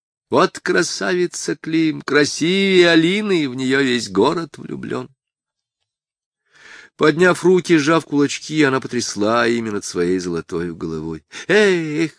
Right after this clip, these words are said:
мне бы красоту, вот ж наигралась бы!»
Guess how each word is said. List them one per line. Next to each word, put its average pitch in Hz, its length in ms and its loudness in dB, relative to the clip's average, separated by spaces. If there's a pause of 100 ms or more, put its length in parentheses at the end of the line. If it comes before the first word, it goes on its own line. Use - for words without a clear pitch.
мне 131 360 -8
бы 120 260 -12
красоту, 110 920 -10
вот 117 460 -6
ж - 280 -10
наигралась 78 1000 -8
бы!» 73 280 -14